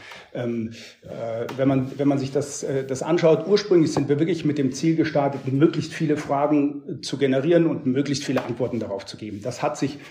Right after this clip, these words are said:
schon dahingehend massiv geändert, dass es uns heutzutage viel, viel stärker um die Quantität der Inhalte, der Fragen und der Antworten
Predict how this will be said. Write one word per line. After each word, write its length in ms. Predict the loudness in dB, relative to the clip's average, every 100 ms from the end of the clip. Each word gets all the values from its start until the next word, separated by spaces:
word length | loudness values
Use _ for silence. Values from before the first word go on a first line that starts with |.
| -20 -20
schon 300 | -4 0 0
dahingehend 580 | 2 2 4 4 2 2
massiv 440 | 2 0 -2 -6 -6
geändert, 420 | -4 0 0 0
dass 140 | -6
es 100 | -6
uns 220 | -8 -4
heutzutage 760 | 0 0 0 -4 -2 0 -2 -6 -10 -20 _
viel, 360 | -20 -6 -4 -2
viel 260 | 0 0
stärker 680 | -2 -4 -2 -2 0 0 0
um 220 | -2 -4
die 280 | -6 -10 -12 -14 -10
Quantität 1000 | -8 -4 -4 -2 -6 -4 -4 -4 -6 -4
der 140 | -2
Inhalte, 640 | -2 -2 -4 -6 -8 -8 -10 -14 -10
der 100 | -8
Fragen 560 | -4 -2 0 0 -2
und 140 | -4 -6
der 160 | -4
Antworten 720 | -2 -2 2 2 2 0 -2